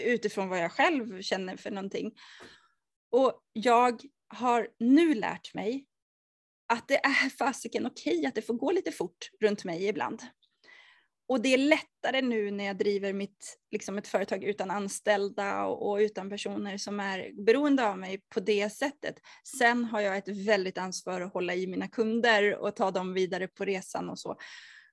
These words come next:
Men det vet jag att jag gör, och jag vet att jag, liksom, gör det handpåläggning på respektive kund som jag gör en förändring hos,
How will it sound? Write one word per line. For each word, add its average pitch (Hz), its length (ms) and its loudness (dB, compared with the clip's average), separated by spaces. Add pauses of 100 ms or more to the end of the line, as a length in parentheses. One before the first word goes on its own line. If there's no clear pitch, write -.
(460)
Men 240 340 6
det 226 200 6
vet 208 440 -2
jag 196 220 0
att 190 160 -8
jag 185 140 0
gör, 208 580 2
och 202 80 0
jag 196 120 2
vet 208 460 2
att 196 120 -8
jag, 180 140 -2
liksom, 180 340 -8
gör 202 480 0
det 196 220 4
handpåläggning 196 1160 -2
på 190 120 -2
respektive 180 840 -4
kund 196 400 0
som - 160 -8
jag 185 80 -6
gör 180 200 0
en 180 140 -4
förändring 208 600 -4
hos, - 280 -8